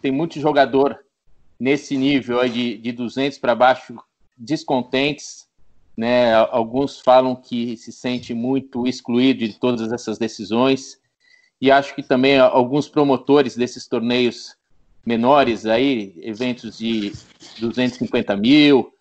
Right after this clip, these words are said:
cento e vinte e cinco mil, os eventos de, de nível challenger, também muito, muito preocupado com toda essa situação, né? Afinal de contas, ah, o, o mercado com certeza vai ser impactado de uma forma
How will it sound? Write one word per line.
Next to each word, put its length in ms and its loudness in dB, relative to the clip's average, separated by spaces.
cento 320 -4
e 20 -2
vinte 200 -2
e 20 -20
cinco 280 -6
mil, 360 2
os 140 -2
eventos 440 -4
de, 240 -6
de 140 -10
nível 340 -4
challenger, 500 0
também 280 2
muito, 260 -2
muito 280 -4
preocupado 640 4
com 140 -6
toda 280 0
essa 200 0
situação, 680 -2
né? 160 -8
Afinal 460 0
de 100 -8
contas, 640 -4
ah, 600 0
o, 320 -6
o 40 -2
mercado 760 2
com 180 -4
certeza 540 -2
vai 140 -2
ser 160 -6
impactado 580 -2
de 60 -6
uma 160 -2
forma 640 -4